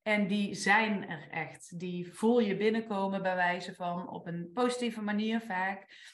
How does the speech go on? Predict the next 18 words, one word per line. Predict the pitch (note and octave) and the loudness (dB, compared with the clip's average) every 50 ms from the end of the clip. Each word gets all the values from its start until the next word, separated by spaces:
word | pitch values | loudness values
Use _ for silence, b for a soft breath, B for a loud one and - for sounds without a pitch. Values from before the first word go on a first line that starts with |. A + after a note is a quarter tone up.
| B B B _ _ - | B B B _ _ -10
Eh, | F3+ | -10
er | E3+ E3+ E3 | -8 -8 -8
zijn | E3 - E3 E3+ | -6 -6 -4 -4
ook | F3 | -4
mensen | E3+ F3 F3 E3+ - - | -2 -2 -4 -4 -4 -6
die | F3 E3+ | -6 -4
je | E3+ E3+ | -4 -4
op | E3+ - | -4 -2
een | F#3 | 0
negatieve | G3+ A3 A3+ A3+ A3+ A3+ G#3 G3+ G3 | 2 2 2 2 0 -2 -2 -2 -4
manier | F#3 F#3 F3+ F3+ F#3 F3+ | -4 -4 -6 -8 -8 -10
voelt | F#3 - F3+ E3+ | -10 -12 -12 -10
binnenkomen. | D#3+ F3 F3 E3+ F3 - F3 E3+ E3 E3 E3+ F3 | -10 -10 -10 -10 -10 -10 -10 -8 -8 -8 -8 -6
Maar | E3+ F3+ F3 E3+ F3 - - - - - _ _ | -4 -4 -4 -4 -6 -10 -16 -20 -20 -20 _ _
de | - F3 | -4 0
mensen | G#3+ A#3+ C4 B3 - G#3+ | 2 2 2 2 0 -2
die | G3 F#3+ | -4 0
veel, | - A#3+ A3+ A3+ A3+ A3+ A3 - - - | 2 2 4 4 2 -2 -4 -8 -14 -20